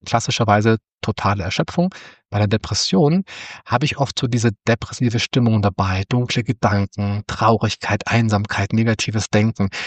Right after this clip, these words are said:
Das zeichnet eine Depression aus. Ja, und das ist der Hauptunterschied zwischen diesen beiden, ähm, Diagnosekriterien oder Diagnosekategorien. Einmal totale Erschöpfung bei Burnout und dann eher diese affektiven Störungen bei der Depression.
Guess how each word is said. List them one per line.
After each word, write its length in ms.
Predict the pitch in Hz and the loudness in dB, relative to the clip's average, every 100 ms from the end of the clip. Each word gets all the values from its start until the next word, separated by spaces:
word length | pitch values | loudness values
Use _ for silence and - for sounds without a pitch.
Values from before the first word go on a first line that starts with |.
| - - | -6 0
Das 240 | 123 - | 0 0
zeichnet 400 | - 110 113 110 | 0 2 2 2
eine 140 | 107 | 2
Depression 580 | 104 - 107 - 113 113 | 0 -2 -4 -4 -4 -4
aus. 340 | 104 - - - | -6 -8 -10 0
Ja, 80 | 120 | 0
und 120 | 135 | 2
das 120 | 127 | 0
ist 140 | 135 - | -2 -2
der 120 | 107 | 0
Hauptunterschied 720 | 113 - 135 120 113 110 - | 0 0 -2 -2 0 0 -2
zwischen 280 | 117 - 101 | -2 0 0
diesen 240 | 104 104 | 0 -2
beiden, 440 | 95 92 95 95 - - - _ | -2 0 0 -2 -4 -14 -20 _
ähm, 380 | 104 95 92 92 | -4 -4 -4 -4
Diagnosekriterien 1000 | - 95 110 151 139 - - - 127 117 | -2 2 4 4 2 0 -4 -2 0 2
oder 120 | 98 | 0
Diagnosekategorien. 1120 | 92 95 107 110 - 101 - 107 117 127 135 | 0 0 0 0 -2 -4 -8 -6 -2 -2 -2
Einmal 360 | - 107 110 107 | -4 -2 -2 -2
totale 360 | - - 98 98 | -6 -2 -2 -2
Erschöpfung 380 | - 104 123 | -8 -4 -2
bei 40 | 127 | 2
Burnout 340 | 165 156 147 - - - - | 2 2 0 -4 -12 -20 -6
und 160 | 123 | -2
dann 80 | 120 | 0
eher 160 | 117 110 | 2 0
diese 260 | 110 110 | 0 -2
affektiven 720 | 120 - 110 - 117 104 107 - - - | -2 -2 -2 -2 -2 2 0 -2 -18 -12
Störungen 600 | - - 101 98 95 98 - - | -6 0 2 2 2 0 -2 -14
bei 120 | - 87 | -6 -4
der 120 | 90 | -2
Depression. 520 | 90 - 110 - | -2 -2 -2 -2